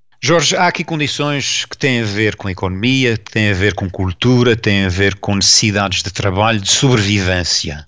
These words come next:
Nós continuamos a viver um espaço rural onde os jovens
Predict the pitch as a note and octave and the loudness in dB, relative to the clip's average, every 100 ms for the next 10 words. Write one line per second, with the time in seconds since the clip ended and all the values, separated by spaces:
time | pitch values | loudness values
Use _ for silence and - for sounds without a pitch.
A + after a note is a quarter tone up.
0 | - B2 B2+ C3 - - - A#2 A#2 A#2+ | -2 2 4 4 2 0 -2 0 2 2
1 | A#2+ G2+ G2 G2 F2+ F#2+ E2 - A2 G2 | 2 0 -2 -2 0 -2 -2 -4 -2 0
2 | - A2+ G2 - - - - A2+ B2 A#2 | 0 0 0 0 -4 -6 0 4 6 6
3 | G2+ F2 D#2+ - _ - B2+ B2+ A#2 B2+ | 2 0 -8 -20 _ -4 -2 0 -2 -4
4 | - A#2+ G#2+ A#2 C3+ C3 A#2 B2 - | 0 0 2 2 4 2 0 -4 -4